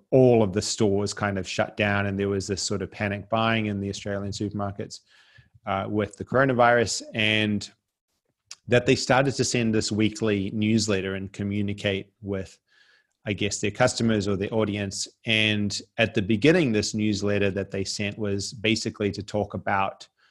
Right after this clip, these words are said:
uh, supply levels and help to curb sort of the panic buying and, you know, a lot of the fear. But then, you know, the feeling that I got from reading your story was it,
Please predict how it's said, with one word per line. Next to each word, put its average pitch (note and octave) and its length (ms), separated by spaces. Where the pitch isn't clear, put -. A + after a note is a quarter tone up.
uh, G2+ 200
supply A2 480
levels G#2 420
and G2 140
help G#2+ 320
to - 80
curb G2+ 560
sort G2 240
of F2+ 120
the F#2 60
panic F#2+ 420
buying F#2+ 380
and, F#2 280
you G2 100
know, F#2+ 160
a F#2+ 40
lot F#2 200
of E2+ 120
the F#2 80
fear. C#3 380
But F#2+ 200
then, G#2+ 380
you G2+ 100
know, G2+ 160
the G2 80
feeling A#2 380
that G2+ 120
I F#2+ 100
got G2+ 260
from G2+ 180
reading G2 340
your F#2+ 120
story C3+ 400
was G2+ 160
it, G#2 100